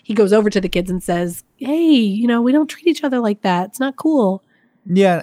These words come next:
Speaker 2: and, and if it's just two kids, two boys roughhousing,
Speaker 1: Mm-hmm.
Speaker 2: and they're in it together, I understand.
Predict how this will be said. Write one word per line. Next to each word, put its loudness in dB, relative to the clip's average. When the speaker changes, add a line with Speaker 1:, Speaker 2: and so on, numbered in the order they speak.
Speaker 2:
and, 0
and -2
if -8
it's -4
just -4
two -4
kids, -2
two -4
boys 0
roughhousing, -4
Speaker 1:
Mm-hmm. -10
Speaker 2:
and -4
they're 0
in -4
it -4
together, -2
I 0
understand. -2